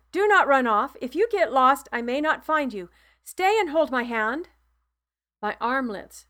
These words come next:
jangled against one another as I reached for her. One was the spiral bloodlines my mother had given me,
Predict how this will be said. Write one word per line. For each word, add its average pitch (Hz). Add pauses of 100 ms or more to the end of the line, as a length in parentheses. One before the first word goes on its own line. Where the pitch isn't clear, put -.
(120)
jangled 233
against 190
one 208
another 202
as 226
I 240
reached 233
for 196
her. 180 (680)
One 269
was 247
the 254
spiral 247
bloodlines 233
my 220
mother 247
had 226
given 190
me, 208